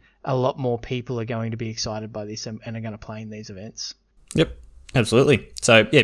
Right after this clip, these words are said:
Speaker 2: seems good. We'll, we'll see how it plays out. I think that kicks off fairly soon. Does it even have a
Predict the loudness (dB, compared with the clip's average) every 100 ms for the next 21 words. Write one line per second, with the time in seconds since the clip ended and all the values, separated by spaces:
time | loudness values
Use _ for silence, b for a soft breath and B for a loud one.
0 | 6 4 6 8 6 8 4 6 4 4
1 | 8 8 8 6 8 6 6 4 4 4
2 | 4 0 4 6 6 2 -4 B B B
3 | B B -14 -4 2 4 4 4 2 4
4 | 4 4 2 2 2 2 4 4 4 4